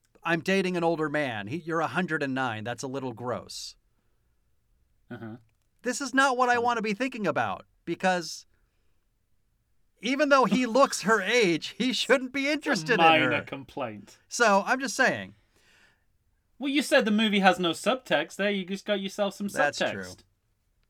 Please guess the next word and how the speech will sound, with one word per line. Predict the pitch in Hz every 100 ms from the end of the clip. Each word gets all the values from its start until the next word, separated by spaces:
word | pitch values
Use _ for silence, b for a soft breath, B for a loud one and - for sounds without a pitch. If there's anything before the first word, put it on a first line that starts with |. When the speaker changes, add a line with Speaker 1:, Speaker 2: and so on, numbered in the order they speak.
| _ _ _ _ -
Speaker 2:
<laughs> | - - - - - 190 - - 170 - 175 - - - - - - - -